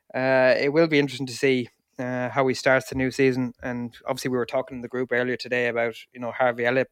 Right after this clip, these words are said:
potentially being given the number seven and, and what role he will play next season. But, um, Liverpool have a bit of thinking to do there in their midfield in terms of how they're going to balance Thiago, 'cause they couldn't manage it at all last season. But,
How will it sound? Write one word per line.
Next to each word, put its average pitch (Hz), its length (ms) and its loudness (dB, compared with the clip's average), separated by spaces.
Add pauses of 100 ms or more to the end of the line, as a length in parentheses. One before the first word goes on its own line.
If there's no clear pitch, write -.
(360)
potentially 123 360 -4
being 123 140 -4
given 117 200 -2
the 113 60 -4
number 117 200 0
seven 123 360 2
and, 117 260 -4
and 123 100 -4
what 123 200 4
role 127 180 6
he 143 140 2
will 139 100 4
play 127 180 2
next 120 280 0
season. 123 340 -2
But, 120 140 -4 (800)
um, 123 600 0 (100)
Liverpool 151 480 0
have 139 100 0
a 135 120 0 (180)
bit 165 160 10
of 147 100 8 (100)
thinking 156 380 4
to 135 120 0
do 131 180 8
there 131 280 10
in 123 120 4
their 123 260 8 (160)
midfield 131 540 4
in 120 80 0
terms 127 240 0
of 117 220 -6
how 123 180 0
they're 120 100 2
going 123 180 2
to 127 80 -2
balance 127 400 4
Thiago, 123 440 2
'cause 117 140 -12
they 123 80 -4
couldn't 139 200 0
manage 127 320 2
it - 0 -
at 117 120 0
all 123 200 4
last 113 260 2
season. 117 340 -4
But, 113 140 -6